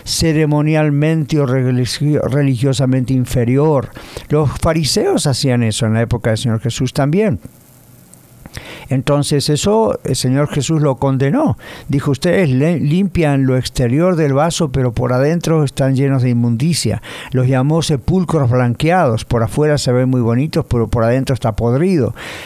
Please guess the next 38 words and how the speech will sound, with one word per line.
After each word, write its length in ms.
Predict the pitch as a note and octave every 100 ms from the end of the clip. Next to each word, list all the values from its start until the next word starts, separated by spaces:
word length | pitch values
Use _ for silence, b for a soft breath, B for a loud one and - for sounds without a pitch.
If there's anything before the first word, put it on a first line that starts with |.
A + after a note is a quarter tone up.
| B
¿Qué 100 | F3
está 200 | F#3 A#3+
diciendo 400 | A#3 - F3 D3+
el 60 | C3
Señor? 360 | B2+ A2 G#2+
Había 300 | A#2+ C#3+ F#3+
hipocresía 840 | F#3 F3 D3 E3 C#3+ - G3+ F#3 A2
en 80 |
eso. 280 | G#2 G#2+ - B B B
Creían 380 | C#3 C#3+ F3+ F3
que 100 | D#3+
estaban 380 | - E3+ E3
agradando 640 | D#3 C3+ C3 C#3 E3 E3+ D3
a 60 | B2+
Dios 600 | C#3 E3 B2 - - - B B B -
porque 340 | C3 B2+ C3+
cumplían 600 | B2 B2+ B2 D3+ F3 D3+ B B
las 160 | - B2
ceremonias 600 | C#3 A#2+ A#2+ E3 E3 C#3+
de 80 | B2+
la 80 |
ley 160 | B2 C#3+
de 120 | C#3+
Moisés. 640 | B2+ A2+ - F#3 E3+ A#2 - B B
Y, 180 | - C3
y 100 | D3
Dios 240 | C3 E3 F3+
dice, 240 | F3 F3
"Yo 140 | G3
conozco 360 | G3 G#3+ G#3+ A3
sus 160 | E3+ F#3+
corazones. 720 | F#3+ E3 D#3+ F#3 A#2+ G#2+ - B B B B B -
¿Y 40 |
ustedes 320 | A#2 C#3 D#3 -
creen 300 | - D#3+ E3+
que 280 | D#3 D3 -
están 340 | B2+ C3+ C#3 C#3+
engañándome 840 | B2+ B2 A#2 A#2+ E3+ G3 G#3 A3